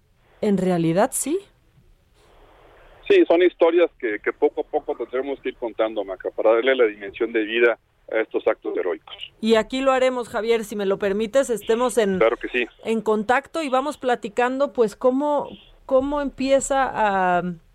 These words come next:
Speaker 1: pues, a, a fluir esto, cómo van ustedes con, con camas y cómo está atendiendo la gente, porque, pues, nos toca a los que estamos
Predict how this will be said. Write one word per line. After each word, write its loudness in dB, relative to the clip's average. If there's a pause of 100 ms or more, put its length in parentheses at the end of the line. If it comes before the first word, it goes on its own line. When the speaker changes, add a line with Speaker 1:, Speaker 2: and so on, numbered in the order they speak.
(600)
Speaker 1:
pues, -4
a, 2
a -2
fluir -2
esto, -2
cómo -2
van 0
ustedes -2
con, -6
con -2
camas -4
y -8
cómo -2
está 2 (220)
atendiendo 2
la 2
gente, -6
porque, -12
pues, -8
nos -6
toca 0
a 4
los -2
que -4
estamos -2